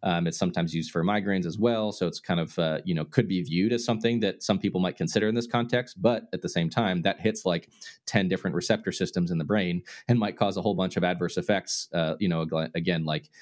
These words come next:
the dizziness, the drowsiness, the orthostatic hypotension. So if I have an, an older person who's on blood pressure meds and diuretics and they get up at night to go to the bathroom and fall and fracture their hip,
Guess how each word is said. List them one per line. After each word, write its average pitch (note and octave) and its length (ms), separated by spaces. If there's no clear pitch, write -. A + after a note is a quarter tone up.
the E2+ 160
dizziness, G#2+ 500
the D#2+ 140
drowsiness, F#2 600
the D#2+ 280
orthostatic F2+ 540
hypotension. F2 680
So E2+ 160
if D#2 80
I E2 80
have F2 160
an, E2 240
an D#2+ 140
older F2+ 200
person F2+ 380
who's F2+ 120
on E2+ 120
blood F2 180
pressure F#2 260
meds E2 300
and D#2+ 120
diuretics E2+ 580
and E2 80
they E2+ 60
get E2+ 180
up E2+ 160
at F2 140
night F2 240
to F2 80
go F2 80
to D#2+ 80
the D#2+ 80
bathroom E2 300
and D#2 100
fall D#2+ 280
and D#2 120
fracture F2 320
their D#2+ 120
hip, G#2+ 240